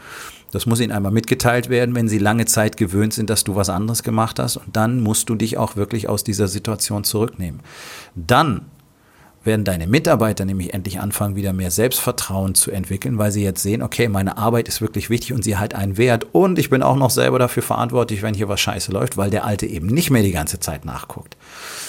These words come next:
Sondern ich muss dann hingehen und sagen, ja, ähm, also da hab ich, äh, Scheiße gebaut und das ist die Konsequenz.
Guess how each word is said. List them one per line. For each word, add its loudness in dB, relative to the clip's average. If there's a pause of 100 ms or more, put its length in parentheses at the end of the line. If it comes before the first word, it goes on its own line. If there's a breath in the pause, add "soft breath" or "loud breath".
(140 loud breath)
Sondern 2
ich 2
muss 4
dann 2
hingehen 4
und 2
sagen, 2
ja, 2
ähm, 0
also 2
da 2
hab -2
ich, 0
äh, 0
Scheiße 0
gebaut 0
und -2
das -2
ist -4
die -6
Konsequenz. -6